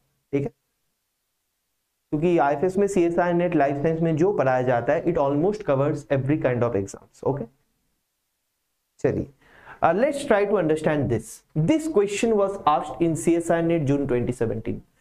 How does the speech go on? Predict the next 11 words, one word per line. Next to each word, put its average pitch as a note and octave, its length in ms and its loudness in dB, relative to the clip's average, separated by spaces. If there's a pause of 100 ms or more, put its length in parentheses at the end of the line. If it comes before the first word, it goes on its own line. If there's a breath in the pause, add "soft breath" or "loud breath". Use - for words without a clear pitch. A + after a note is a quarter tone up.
(220)
many A#3+ 360 2
of B3+ 180 -2
you A#3 100 2
may G#3 140 2
think D3+ 480 -2
that E3+ 180 2
how C4 280 0
to D4 100 0
solve F3 400 0
this D#3 180 0
question. A#2 460 -4